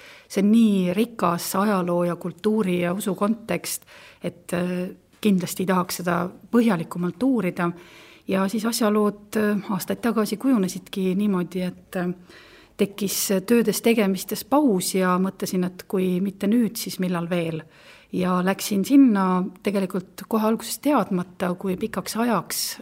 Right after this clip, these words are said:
alguses võib-olla mingiteks kuudeks, aga lõpptulemus oli, et kolm aastat sai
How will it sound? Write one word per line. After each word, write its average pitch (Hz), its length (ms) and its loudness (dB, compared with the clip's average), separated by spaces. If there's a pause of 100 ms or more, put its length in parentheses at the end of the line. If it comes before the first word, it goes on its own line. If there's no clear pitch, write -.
(160)
alguses 202 540 -4
võib-olla 180 560 -4 (480)
mingiteks - 400 -4
kuudeks, 247 640 -2
aga 190 320 -2
lõpptulemus 196 640 -4
oli, 190 160 -4
et 185 140 -8
kolm 208 260 -4
aastat 185 360 -6
sai 165 280 -8